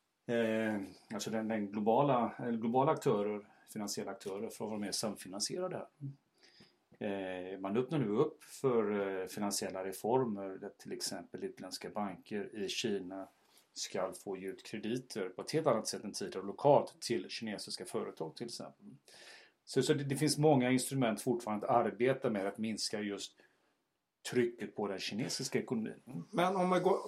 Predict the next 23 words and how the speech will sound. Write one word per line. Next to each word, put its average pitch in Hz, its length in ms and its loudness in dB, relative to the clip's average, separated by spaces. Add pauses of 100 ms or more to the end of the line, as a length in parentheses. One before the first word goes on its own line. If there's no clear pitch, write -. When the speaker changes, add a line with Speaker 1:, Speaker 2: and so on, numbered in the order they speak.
(100)
Speaker 2:
om 185 140 4
vi 190 100 10
backar 180 280 8
tillbaks 208 440 10
bandet 151 320 6
till 147 300 8
folk, 156 480 6
eller 151 180 12
partikongressen 143 720 4
Speaker 1:
Mm. - 60 -2
Speaker 2:
tvåtusen 143 280 2
sjutton, 160 460 4
då 156 60 4
Speaker 1:
Mm. 175 80 4
Speaker 2:
sa 170 140 8
ju 135 160 10
Xi 131 140 4
Jinping 131 480 2
väldigt 123 240 4
tydligt 117 400 0
att 123 220 0 (300)
vi 143 120 4
ska 139 200 6